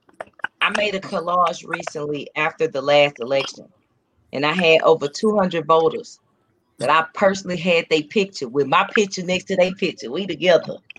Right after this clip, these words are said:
You know why I did that? Because I wanted people to know that it's doable. It's not outside your reach to reach two hundred people. I reached two hundred people by myself in about six weeks.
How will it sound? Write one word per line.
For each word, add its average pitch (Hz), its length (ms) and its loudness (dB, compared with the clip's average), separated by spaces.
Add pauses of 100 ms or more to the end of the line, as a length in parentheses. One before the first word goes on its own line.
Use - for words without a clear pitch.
(500)
You 165 80 -4
know 180 140 6
why 202 340 6
I 175 60 -2
did 214 340 6
that? 220 260 2 (800)
Because 196 340 2
I 180 180 6
wanted 202 320 4
people 190 340 -2
to 180 100 -6
know 196 240 6
that 175 160 -8
it's 190 180 0
doable. 185 640 0
It's 220 200 -4
not 208 240 2
outside 196 540 4
your 190 220 2
reach 208 480 -2 (400)
to 190 140 -2
reach 196 240 0 (100)
two 226 160 0
hundred 190 360 2
people. 170 440 -8 (400)
I 233 200 4
reached 262 300 2 (100)
two 320 240 0
hundred 285 440 4
people 196 440 -2
by 196 280 4
myself 208 720 2 (280)
in 190 160 2
about 170 320 4
six - 400 -6
weeks. 190 500 -10